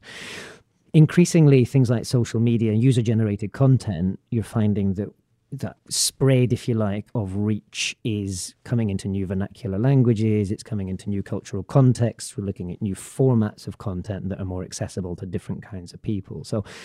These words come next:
it's not just that it's more affordable, the content that people get when they get onto the internet is now more accessible as well. 'Cause previously, I mean, you look at a lot of countries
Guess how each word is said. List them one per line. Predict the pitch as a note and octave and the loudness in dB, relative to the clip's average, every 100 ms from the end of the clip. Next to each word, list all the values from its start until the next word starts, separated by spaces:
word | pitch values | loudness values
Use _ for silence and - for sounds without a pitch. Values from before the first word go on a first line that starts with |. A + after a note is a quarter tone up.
| - - - _ - | -20 -20 -20 _ -4
it's | D3+ D#3 | 2 6
not | D3+ | 6
just | C3 B2+ - | 4 0 0
that | A#2 | -2
it's | - - - - | -4 -8 -8 0
more | B2+ A#2 | 2 2
affordable, | G#2 - C3 B2 G2+ F#2 D#2 F2 A#2 | 0 0 2 4 2 -2 -4 -6 -6
the | B2+ | -8
content | - B2+ A#2+ A#2 - - | -2 0 2 0 -4 -4
that | B2+ - | -4 -2
people | C#3 - C#3+ A#2+ C3+ | -4 0 0 0 0
get | A#2+ C3 | 0 0
when | B2+ A2+ | 2 0
they | |
get | G2+ A2 | -2 0
onto | A#2+ A#2 | 0 0
the | B2 | -2
internet | G#2 - G2+ F#2 | -4 -2 -4 -4
is | |
now | G#2 G2 | -4 -2
more | F#2 F#2 | -4 -6
accessible | - - - G2 C#2 D#2+ - | -8 -10 -8 -8 -8 -10 -8
as | G#2 | -4
well. | G#2+ | -4
'Cause | F2+ A#2+ | -4 -8
previously, | - F3 E3 D#3 C3+ | 0 2 4 2 2
I | A#2 | 2
mean, | C3 | 0
you | C3+ | -2
look | C3 | -4
at | - | -6
a | A2 | -4
lot | G2+ | -4
of | G#2 | -4
countries | - G#2 - G2 F2+ | -4 -6 -4 -6 -6